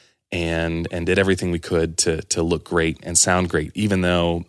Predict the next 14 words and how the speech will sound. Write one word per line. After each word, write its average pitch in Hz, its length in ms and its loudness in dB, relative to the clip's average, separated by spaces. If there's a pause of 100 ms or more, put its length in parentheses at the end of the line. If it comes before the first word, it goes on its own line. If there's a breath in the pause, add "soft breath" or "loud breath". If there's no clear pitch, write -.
you 95 140 -4
know, 80 60 -4
we 92 120 0
may 87 120 0
not 80 160 -4
have 80 100 -6
been 117 120 2
that 85 140 0
great. - 240 -8 (640 soft breath)
And 98 500 4
sure 156 160 6
enough, 120 260 2
we 113 100 6
won, 92 600 2